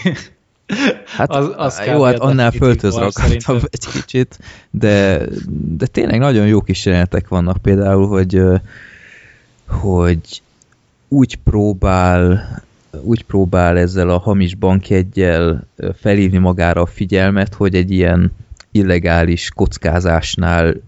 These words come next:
Speaker 2: olyan embernek a kezébe adja azt a bankjegyet,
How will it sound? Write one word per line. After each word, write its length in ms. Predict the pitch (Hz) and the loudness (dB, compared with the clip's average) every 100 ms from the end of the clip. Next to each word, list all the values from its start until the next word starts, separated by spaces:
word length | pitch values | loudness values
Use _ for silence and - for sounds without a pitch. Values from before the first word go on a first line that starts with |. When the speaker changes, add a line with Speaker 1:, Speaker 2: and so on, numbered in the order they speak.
| - | -4
Speaker 2:
olyan 240 | 104 98 90 | 0 2 4
embernek 420 | 90 82 82 80 | 2 2 0 -2
a 100 | 87 | -4
kezébe 440 | - 87 82 80 | -2 0 0 0
adja 260 | 82 85 82 | 0 0 -2
azt 180 | 80 - | -2 -4
a 40 | |
bankjegyet, 840 | 80 80 92 - 87 92 98 - | -2 -2 -2 -4 -2 0 -2 -6